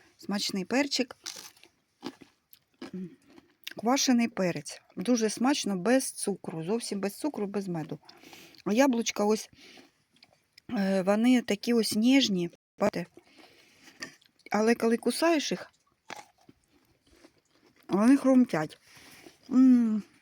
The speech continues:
а чебрець як от дає. Ну, яка ж це смакота. Мабуть, і користь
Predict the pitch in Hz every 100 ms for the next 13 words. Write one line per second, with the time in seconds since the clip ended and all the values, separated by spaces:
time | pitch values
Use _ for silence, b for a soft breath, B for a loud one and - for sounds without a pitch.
0 | - 196 214 254 226 285 277 226 - 175
1 | 160 196 185 165 - _ _ _ _ _
2 | _ _ _ - _ B B B B B
3 | B _ 220 202 190 - 254 - - -
4 | 214 226 220 185 180 - - _ - _
5 | _ _ _ _ _ _ - 202 202 214
6 | 240 277 285 208 175 170 -